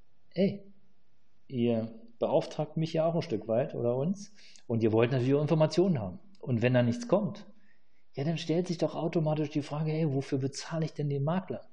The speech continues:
Und jetzt stellt euch mal vor, in den Unterlagen oder irgendwie was kommt da raus, dass, äh, eine große Sanierung ansteht und dass eine Sonderumlage gefahren wird, dass eine Strangsanierung ansteht und dass die Heizung erneuert werden muss,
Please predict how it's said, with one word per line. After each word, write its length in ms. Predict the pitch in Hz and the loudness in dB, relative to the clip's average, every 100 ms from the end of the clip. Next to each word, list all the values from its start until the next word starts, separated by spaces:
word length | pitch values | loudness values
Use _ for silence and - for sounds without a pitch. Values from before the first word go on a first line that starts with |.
| - - - - | -20 -20 -16 -2
Und 140 | 135 | 2
jetzt 160 | 151 - | 2 2
stellt 260 | 175 180 | 2 2
euch 140 | 180 160 | 2 2
mal 160 | 156 | 0
vor, 300 | - 190 185 | 2 2 2
in 60 | 160 | 2
den 120 | 147 | 0
Unterlagen 600 | 151 202 190 156 135 139 | 0 2 4 2 2 0
oder 120 | 139 | 0
irgendwie 560 | 110 185 220 165 170 160 | 2 0 2 0 0 0
was 180 | 156 - | -2 -4
kommt 220 | 156 147 | -2 2
da 100 | 131 | 2
raus, 400 | 143 190 185 - | 2 0 -2 -2
dass, 360 | 131 127 - - - - - - - | -4 -4 -10 -16 -16 -16 -16 -16 -4
äh, 300 | 143 139 139 | 0 2 0
eine 260 | 147 160 | 2 2
große 360 | - 180 185 170 | 4 2 2 0
Sanierung 520 | 175 170 196 185 156 | 0 2 2 2 0
ansteht 540 | 135 123 - 127 127 | -2 -4 0 0 0
und 120 | 147 143 | 0 0
dass 200 | 151 165 | 0 0
eine 100 | 143 | 0
Sonderumlage 680 | 123 160 156 135 131 127 127 | 2 2 2 0 0 0 -2
gefahren 320 | 127 123 123 | -2 -4 -2
wird, 160 | 139 | -2
dass 160 | 147 - | -2 -2
eine 80 | 160 | -4
Strangsanierung 920 | - - - 160 143 139 135 127 123 | -6 -10 -2 0 2 2 2 2 -2
ansteht 400 | 123 - 131 135 | -4 -2 -2 -2
und 120 | 139 | 0
dass 180 | 139 139 | -2 0
die 180 | 143 127 | -2 2
Heizung 340 | 143 143 147 | 2 2 2
erneuert 400 | 123 117 117 117 | 2 2 2 2
werden 160 | 120 117 | 0 0
muss, 220 | 117 | -2